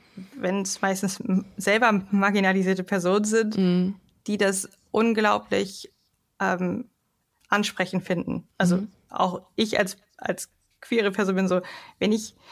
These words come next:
Speaker 1: wenn ich was weiß, hey, diesen Spiel habe ich die Möglichkeit, ist die Wahrscheinlichkeit, dass ich sage,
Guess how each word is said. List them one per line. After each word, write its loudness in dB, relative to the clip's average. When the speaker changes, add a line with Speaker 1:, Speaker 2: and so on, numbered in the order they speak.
Speaker 1:
wenn 0
ich -2
was -2
weiß, 2
hey, 4
diesen -2
Spiel 0
habe 4
ich -10
die 0
Möglichkeit, 0
ist 0
die 0
Wahrscheinlichkeit, 2
dass 0
ich -2
sage, -2